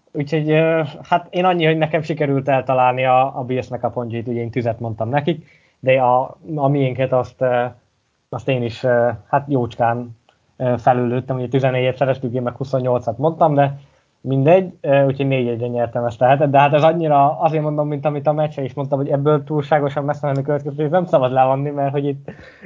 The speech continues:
itt ezek annyi-, annyira irreális körülmények voltak, hogy gyakorlatilag, ha az ellenkezője történt volna, akkor is, tehát, hogy teljesen, teljesen megkavart mindent a szél,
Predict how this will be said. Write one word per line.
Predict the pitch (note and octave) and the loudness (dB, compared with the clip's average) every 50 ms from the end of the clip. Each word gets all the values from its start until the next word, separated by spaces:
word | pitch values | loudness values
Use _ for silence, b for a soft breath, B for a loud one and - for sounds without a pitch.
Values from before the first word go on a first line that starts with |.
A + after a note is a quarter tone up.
| D3 | -12
itt | - C3+ - | -10 -6 -2
ezek | D3+ C#3+ D#3+ D#3 | -2 0 0 0
annyi-, | F#3+ F#3 F3 E3 D3+ C#3 C#3+ D#3 C3+ E3 | 0 2 4 4 4 4 4 2 0 0
annyira | D#3+ D#3 D#3+ D#3 C#3+ C3+ | 0 2 2 2 2 0
irreális | C3+ C3+ C3+ C3 C3+ B2+ B2+ B2+ B2 - | 0 0 0 2 2 2 2 2 -2 -4
körülmények | - C#3+ C3+ C3+ C3 C3 C3 C3 B2+ C3 | -4 -4 -2 -2 -2 -2 -2 -4 -2 0
voltak, | - C#3 C3+ C#3 C#3 C3+ | 0 0 0 0 0 -2
hogy | D3 C#3 | -2 0
gyakorlatilag, | C3+ C#3 C3+ C#3+ D3 C#3 C#3 C#3 C3+ C#3 C3+ C#3 B B B B B B | 0 0 2 2 2 2 2 2 2 2 0 -2 B B B B B B
ha | _ - | _ -2
az | C3 C#3 | 2 4
ellenkezője | D3+ C#3+ C#3 C3 C3 C#3 C3 A#2 C3+ C3+ C3 | 4 4 4 2 2 0 -2 0 0 0 0
történt | C3 C3+ C3+ C3 C3 - C3+ C3+ A#2+ | 0 0 0 0 0 -2 -4 -4 -2
volna, | C3 C3+ C3+ C3+ C3+ C3 | 0 0 0 0 0 0
akkor | C3+ C3+ - - C3 B2+ | -2 -4 -4 -6 -6 -6
is, | B2+ B2 B2 - _ _ | -6 -6 -10 -14 _ _
tehát, | - B2+ A#2 A2 | -2 -2 0 0
hogy | C#3 C3+ C3 D3 D#3 - A3 G3 E3+ C#3+ C#3 - | -2 -6 -6 -8 -12 -12 -12 -12 -12 -12 -12 -4
teljesen, | - F3 D#3+ D3+ C#3 B2+ B2 A2+ - B2+ A#2+ A#2 A#2+ A#2+ A2+ | 0 2 4 4 4 2 0 -2 -4 -4 -6 -6 -6 -8 -6
teljesen | A2+ C3+ B2+ B2 A#2+ A#2+ - A#2+ | -4 -2 -2 -2 -4 -4 -6 -6
megkavart | A#2+ A#2+ A#2 - B2+ A#2+ A#2+ A#2+ B2 | -6 -6 -6 -4 0 2 2 2 0
mindent | C3 B2+ A#2+ A#2+ A#2 G#2+ | -2 -4 -4 -6 -6 -6
a | A2+ | -6
szél, | G#2+ - F#3+ G3+ A3+ A3+ G3+ | -4 0 4 4 4 4 2